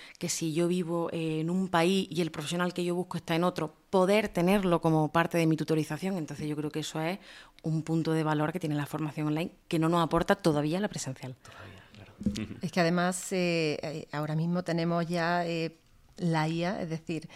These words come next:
Speaker 3: eh, tecnología impulsada por I A, que ahora nos permite facilitar y dar un nivel de personalización a los contenidos que, que, bueno, antes no era posible, ¿no? Antes dependíamos, o en la formación presencial, dependíamos en todo momento de que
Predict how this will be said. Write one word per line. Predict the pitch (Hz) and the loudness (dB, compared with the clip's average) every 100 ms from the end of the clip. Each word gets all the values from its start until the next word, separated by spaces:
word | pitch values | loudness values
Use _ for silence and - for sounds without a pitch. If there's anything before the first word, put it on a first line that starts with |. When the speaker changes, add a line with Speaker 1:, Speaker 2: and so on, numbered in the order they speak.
| - - - 185 | -18 -20 -12 -2
Speaker 3:
eh, | 180 | 0
tecnología | 165 180 165 160 190 | 2 2 2 2 2
impulsada | 180 190 180 190 180 | 4 2 4 4 4
por | 170 170 | 4 2
I | 170 | 2
A, | 180 | 2
que | 180 175 | 2 2
ahora | 170 170 185 | 4 4 4
nos | 180 | 2
permite | - 170 180 175 190 190 - - - - _ - | 2 4 4 4 4 4 0 -16 -18 -20 _ 0
facilitar | - 180 180 170 190 196 | 4 4 2 2 4 6
y | |
dar | 196 196 - - | 8 8 6 4
un | 196 208 | 6 8
nivel | 220 208 202 190 | 8 8 6 6
de | 185 | 2
personalización | 170 - 170 165 - 165 190 190 190 190 | 2 0 0 0 -2 -4 0 4 6 6
a | 175 | 4
los | 170 | 4
contenidos | 185 175 180 180 214 - | 0 2 2 4 0 -2
que, | - 160 143 | -4 -4 -4
que, | 135 | -4
bueno, | 160 143 | -2 0
antes | 156 160 170 | 0 2 4
no | 185 | 4
era | 185 | 2
posible, | 170 143 - 202 165 139 | 0 -4 -2 0 0 0
¿no? | 165 262 - - - - | 0 -2 -8 -12 -12 0
Antes | 175 175 | 2 4
dependíamos, | 175 170 165 170 175 180 - | 4 4 4 2 4 2 0
o | 156 | -4
en | |
la | 151 | -6
formación | - 160 175 160 | -4 -4 -2 -2
presencial, | 175 175 185 190 | 0 2 4 4
dependíamos | 185 170 170 180 | 4 4 4 4
en | |
todo | 175 175 | 4 4
momento | 175 180 190 | 6 6 6
de | 185 | 4
que | 175 170 | 4 0